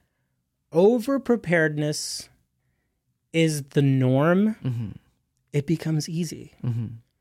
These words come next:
Speaker 1: And it becomes more effortless to learn and be
Speaker 2: Mm-hmm.
Speaker 1: overprepared.
Speaker 2: Mm-hmm.
Speaker 1: Like, to the point now where I can show up to a gig and go over the material maybe once or twice,
Speaker 2: Mm-hmm.
Speaker 1: and I'll just have it
Speaker 2: Mm-hmm.
Speaker 1: because I've done that for so
Speaker 2: Uh-huh.
Speaker 1: long.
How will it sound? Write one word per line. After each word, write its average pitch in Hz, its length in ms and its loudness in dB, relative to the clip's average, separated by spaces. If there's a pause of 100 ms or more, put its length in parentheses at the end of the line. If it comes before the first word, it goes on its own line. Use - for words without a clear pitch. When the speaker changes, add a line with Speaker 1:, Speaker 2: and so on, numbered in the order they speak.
(200)
Speaker 1:
And 156 120 4
it 143 60 2
becomes 160 360 2
more 160 220 2
effortless 156 480 -2
to 151 100 -2
learn 131 520 0 (160)
and 143 160 -2
be 127 120 -2
Speaker 2:
Mm-hmm. 127 240 -2
Speaker 1:
overprepared. 123 460 -6 (480)
Speaker 2:
Mm-hmm. 110 160 -10 (580)
Speaker 1:
Like, 151 200 0
to 185 80 4
the 202 120 6
point 208 320 2
now 233 220 2
where 185 320 2
I 190 180 2
can 226 180 4
show 180 300 0
up 175 120 0
to 170 140 2
a 151 60 4
gig 156 400 2
and 147 180 0
go 143 200 4
over 151 180 0
the 147 100 0
material 147 400 0
maybe 139 200 0
once 147 320 -2
or 160 60 -4
twice, 127 580 -2
Speaker 2:
Mm-hmm. - 60 -20 (320)
Speaker 1:
and 147 80 2
I'll 156 80 2
just 160 160 -4
have 196 240 -2
it 87 160 -12
Speaker 2:
Mm-hmm. 117 240 -2 (160)
Speaker 1:
because 143 360 0 (160)
I've 123 240 -4
done 190 220 4
that 131 180 -2
for - 100 -4
so 120 40 2
Speaker 2:
Uh-huh. 113 200 -2
Speaker 1:
long. - 240 -14